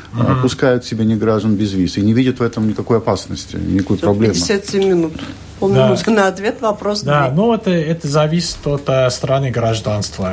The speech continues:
Speaker 2: потому что мы всегда стараемся, хотим расширять эту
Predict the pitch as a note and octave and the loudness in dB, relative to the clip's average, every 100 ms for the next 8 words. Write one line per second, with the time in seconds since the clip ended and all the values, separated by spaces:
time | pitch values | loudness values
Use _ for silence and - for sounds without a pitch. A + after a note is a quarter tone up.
0 | F#2+ G2 B2 C3 C3+ - B2+ C3 B2 - | -4 -2 0 2 2 2 2 2 2 0
1 | B2+ D3 C#3 A#2+ C#3+ D3+ D#3+ D#3+ C3 A#2+ | 2 2 2 -2 0 2 2 2 -4 -2
2 | B2+ - C#3+ A#2+ B2 B2 - C#3+ F3 F3 | -4 0 0 2 2 2 2 2 2 0
3 | C3 | -6